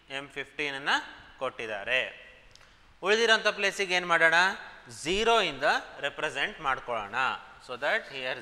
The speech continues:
zero, here also zero, zero, zero, zero, zero, zero, zero, zero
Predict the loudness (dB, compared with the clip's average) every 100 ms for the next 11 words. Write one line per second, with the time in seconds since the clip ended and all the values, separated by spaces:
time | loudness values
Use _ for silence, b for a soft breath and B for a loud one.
0 | -8 -4 0 0 -2 -8 -20 -20 -20 -12
1 | -6 -6 -6 -10 -14 -8 -4 -2 -2 -6
2 | -16 -20 -20 -20 -12 -6 -2 0 0 -4
3 | -12 -20 -20 -20 -18 -8 -4 0 -2 -2
4 | -10 -20 -20 -20 -20 -14 -8 -6 -4 -6
5 | -8 -14 -20 _ _ -20 -10 -6 -4 -2
6 | -4 -6 -14 -20 -20 -20 -14 -10 -8 -6
7 | -8 -10 -20 -20 _ -20 -14 -8 -4 -4
8 | -6 -12 -20 -20 -20 _ -18 -12 -8 -6